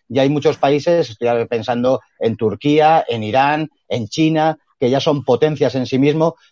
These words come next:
eh, regionales, si se quiere, el caso chino mundial, Rusia también, Estados Unidos sigue siendo una potencia mundial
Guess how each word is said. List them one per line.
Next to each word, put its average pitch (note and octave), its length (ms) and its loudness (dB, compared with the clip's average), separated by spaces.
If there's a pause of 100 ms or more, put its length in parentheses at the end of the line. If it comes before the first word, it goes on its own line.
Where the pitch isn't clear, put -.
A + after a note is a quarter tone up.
(220)
eh, A2 480 -8
regionales, C3 640 0
si C3+ 100 -4
se A#2 120 0
quiere, D3+ 220 2
el G2 140 -2
caso A2 220 -4
chino A#2 280 -4
mundial, D#3+ 440 0 (760)
Rusia C3+ 360 0
también, C#3 360 -2
Estados B2+ 280 -4
Unidos A#2+ 240 -4
sigue A#2 300 -2
siendo A#2 220 -4
una A2+ 120 -2
potencia A#2+ 360 -4
mundial D#3+ 340 0